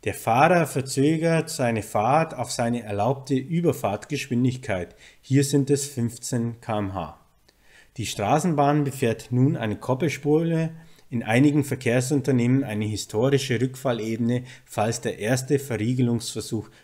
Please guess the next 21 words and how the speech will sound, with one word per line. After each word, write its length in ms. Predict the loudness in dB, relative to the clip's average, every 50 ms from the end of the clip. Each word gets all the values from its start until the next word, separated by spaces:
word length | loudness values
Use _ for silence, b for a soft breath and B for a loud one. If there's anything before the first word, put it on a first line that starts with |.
| b b
nicht 320 | -2 -2 -2 -2 -4 -6 -8
geklappt 480 | -8 -8 -4 -4 -4 -4 -4 -8 -12
hat. 300 | -12 -12 -12 -16 -20 _ _ _ _ _ _ _ _ _ _ _ _ _ _ _ _ _ _ _ _ _ B B B B B B B B B B
Er 140 | 0 0 2
passiert 580 | 4 2 2 2 2 2 2 2 2 0 2
nun 300 | 4 4 6 6 4 4
den 160 | 4 2 2
ersten 640 | 2 2 2 2 2 0 -2 -2 0 0 0 -2 -4 B B B B B
und 140 | 0 0 0
später 520 | 0 2 4 4 4 4 2 2 0 2
den 180 | 2 2 0 0
zweiten 500 | 2 2 2 2 2 2 0 0 0 2
Weichensperrkreis. 1040 | 0 0 0 -2 -4 -6 -6 -6 -4 -6 -6 -6 -8 -10 -10 -10 -10 -14 -18 -20 B B B B B B B
Ein 180 | 2 2 2
System, 640 | 2 0 -2 -4 -2 0 0 2 2 0 0 -2 B B B B B
das 240 | -2 0 0 2 0
uns 200 | 0 0 -2 -2
technisch 520 | -2 -2 -2 0 0 0 0 0 0 -2
vor 240 | -4 -2 -2 0 0
Entgleisungen 800 | -2 -4 -4 0 2 4 6 6 4 4 2 2 2 2 0 0
bewahrt, 520 | -2 -2 -2 -2 -4 -4 -6 -12 -16 -20